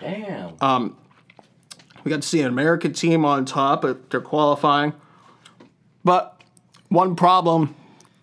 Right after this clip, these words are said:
Speaker 2: this was a sprint weekend. It would only count into the record books your pole position. What does that mean? Win the sprint to win pole and stay there for the main race.
Speaker 1: Boo.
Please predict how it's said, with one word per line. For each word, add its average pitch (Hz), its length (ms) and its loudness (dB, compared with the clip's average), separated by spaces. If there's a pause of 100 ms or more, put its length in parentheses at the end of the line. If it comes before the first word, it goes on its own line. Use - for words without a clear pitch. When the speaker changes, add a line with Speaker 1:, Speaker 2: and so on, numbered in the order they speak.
(340)
Speaker 2:
this 170 200 2
was 165 140 2
a 170 80 2
sprint 180 360 2
weekend. 143 580 -2 (100)
It 151 120 4
would 160 180 0
only 185 260 2
count 175 380 0 (340)
into 160 200 0
the 151 100 2
record 165 340 2
books 135 240 -2
your 139 100 0
pole 139 260 0
position. 147 520 -2 (880)
What 151 120 -2
does 151 120 0
that 185 260 2
mean? 139 360 0 (480)
Win 175 260 2
the 156 100 0
sprint - 500 -2
to 131 400 -2
win 147 320 0
pole 151 340 2
and 127 120 -4
stay 190 300 2
there 143 240 2
for 143 180 -2
the 131 140 0
main 139 300 2
race. 151 480 -2 (360)
Speaker 1:
Boo. 110 1300 -8